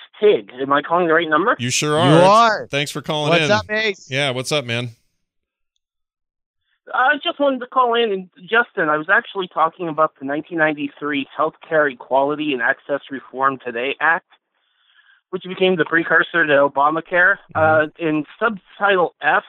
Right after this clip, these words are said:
Speaker 1: it requires each citizen or lawful permanent resident to be covered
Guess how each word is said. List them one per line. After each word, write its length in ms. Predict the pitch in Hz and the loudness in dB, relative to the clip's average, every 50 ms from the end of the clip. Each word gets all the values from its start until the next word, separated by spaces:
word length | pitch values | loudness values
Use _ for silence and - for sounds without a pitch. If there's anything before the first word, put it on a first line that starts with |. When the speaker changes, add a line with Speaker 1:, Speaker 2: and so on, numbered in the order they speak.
| - | -12
Speaker 1:
it 120 | 147 165 160 | -10 -8 -8
requires 560 | 151 156 143 - - 160 160 175 180 175 - - | -8 -8 -12 -8 -2 2 4 4 4 2 0 -4
each 160 | 151 160 _ - | -14 -14 _ -12
citizen 340 | - 160 170 - - 185 175 | -8 -8 -8 -8 -6 -4 0
or 140 | 156 139 135 | 2 2 2
lawful 320 | 131 135 139 139 - 151 | 4 4 2 2 0 -10
permanent 400 | 139 - - 143 135 139 139 139 | -14 -4 -4 -2 -2 -2 -2 -2
resident 420 | 131 135 135 131 160 156 160 156 - | 0 0 0 0 0 -2 -2 -2 -4
to 40 | - | -8
be 120 | - 131 | -16 -16
covered 500 | 120 - - 135 135 139 139 139 139 - | -10 0 0 0 2 4 2 2 0 -4